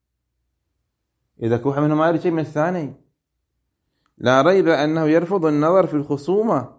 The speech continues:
رغم أن ثمة مدعيين ودعوى كل واحد منهما مقتضية لكذب الأخرى، إلا أنه حيث لا يترتب على كلا الدعويين أي أثر إلزامي ينكره الآخر،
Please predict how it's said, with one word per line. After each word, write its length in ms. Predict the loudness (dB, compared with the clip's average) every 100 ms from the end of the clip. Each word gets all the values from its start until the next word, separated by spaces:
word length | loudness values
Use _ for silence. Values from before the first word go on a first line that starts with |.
| -6
رغم 280 | 0 2 2
أن 280 | 2 2 0
ثمة 500 | 0 0 0 0 0
مدعيين 1300 | 0 0 -2 0 0 2 2 2 2 2 0 -4 -10 _
ودعوى 580 | -4 0 0 2 2 2
كل 280 | 2 2 4
واحد 420 | 4 2 0 0
منهما 520 | 0 0 0 0 0
مقتضية 600 | 0 -2 -2 0 2 2
لكذب 460 | 2 2 2 4 2
الأخرى، 720 | 2 0 0 2 2 0 -10 _ _ _ _ _ _
إلا 320 | -4 0 0
أنه 300 | 0 0 -2
حيث 280 | 0 -2 0
لا 300 | 2 4 4
يترتب 540 | 2 0 -2 -2 -4 -2
على 300 | -2 0 0
كلا 220 | 0 -2
الدعويين 760 | 0 0 2 2 2 0 -2
أي 400 | -2 0 0 0
أثر 240 | 0 0 0
إلزامي 720 | -2 -2 0 2 2 2 0
ينكره 440 | 0 -2 0 0
الآخر، 720 | 0 0 0 2 2 2 -4